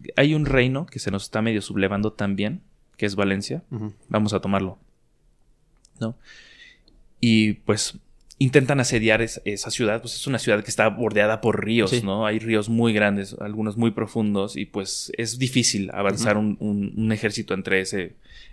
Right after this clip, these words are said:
Speaker 1: este
Speaker 2: O sea, el terreno está complicado.
Speaker 1: Sí, es un terreno complicado, ¿no? Entonces lo que hacen es, ¿sabes qué? No la vamos a, no la podemos invadir, tienen buenos guerreros, vamos a sitiarla,
Speaker 2: Ujú.
Speaker 1: vamos a intentar que se mueran de hambre.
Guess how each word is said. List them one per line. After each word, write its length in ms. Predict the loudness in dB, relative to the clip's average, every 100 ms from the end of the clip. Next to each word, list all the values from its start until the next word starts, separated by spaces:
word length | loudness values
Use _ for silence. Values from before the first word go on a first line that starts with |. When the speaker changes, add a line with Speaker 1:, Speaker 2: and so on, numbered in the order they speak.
| -2
Speaker 1:
este 720 | -2 -2 -10 -10 -8 -10 -14 _
Speaker 2:
O 160 | -4
sea, 80 | -2
el 80 | 0
terreno 200 | 0 0
está 140 | 0
complicado. 480 | -2 -4 -6 -8 -8 _
Speaker 1:
Sí, 160 | 6
es 220 | 6 6 4
un 60 |
terreno 240 | 4 6 2
complicado, 480 | 0 -2 0 0 0
¿no? 80 |
Entonces 320 | -4 -4 -4 -2
lo 100 | -2
que 80 |
hacen 200 | 0 0 0
es, 100 | -2
¿sabes 240 | -2 0
qué? 100 | 0
No 160 | 2 4
la 100 | 4
vamos 240 | 2 -2
a, 80 | -4 0
no 100 | 2
la 100 | 4
podemos 200 | 2 0
invadir, 400 | 2 2 0 -4
tienen 340 | -4 -4 -2 -2
buenos 360 | -4 -4 -6
guerreros, 440 | -4 -2 -4 -8 -14 _ -2
vamos 380 | 0 2 0 0
a 360 | -2 -2 -6 -12 _ _
sitiarla, 680 | -4 -2 0 0 0 -6 -14 -14
Speaker 2:
Ujú. 120 | -6
Speaker 1:
vamos 300 | -4 -4 -4
a 400 | -4 -2 -4 -8 -16 _ _ _
intentar 600 | -6 -2 0 0 -2 -4 -16 _ _ _ -4
que 140 | -2
se 180 | 0 -4
mueran 420 | -4 -2 -2 -2
de 80 | -4
hambre. 240 | -6 -10